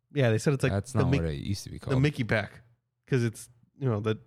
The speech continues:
Speaker 1: two ears and the face.
Speaker 2: They're the same size.
Speaker 1: Ah, I don't know. Well, you get the free sauce. Spicy sauce hits, dude.
Speaker 2: Yeah, it does. On
Speaker 1: Yeah.
Speaker 2: everything that's not the Loco Moco.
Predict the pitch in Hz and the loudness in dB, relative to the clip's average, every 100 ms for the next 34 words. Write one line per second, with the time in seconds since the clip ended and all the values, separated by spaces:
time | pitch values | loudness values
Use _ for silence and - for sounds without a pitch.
0 | _ - 143 127 131 123 113 - _ - | _ 2 4 4 2 0 -2 -6 _ -8
1 | 123 120 107 - 127 120 - - - _ | -4 -2 -2 -4 -6 -8 -10 -14 -16 _
2 | - - - 139 - - - - - _ | -20 -20 -12 -10 -10 -14 -16 -20 -20 _
3 | _ _ _ _ - 107 101 110 135 143 | _ _ _ _ -8 -8 -4 0 2 2
4 | 147 - 127 101 104 - - _ _ - | 0 0 0 0 -6 -8 -20 _ _ -2
5 | 170 208 202 220 202 - 143 - - - | 0 2 2 2 0 0 -4 -4 -16 -16
6 | - _ - 95 90 - 92 76 - 95 | -16 _ -4 0 2 2 0 0 -4 0
7 | 110 107 127 127 135 110 98 107 98 85 | 2 2 2 2 2 2 2 0 0 0
8 | 78 71 65 64 - | -2 -2 -6 -8 -12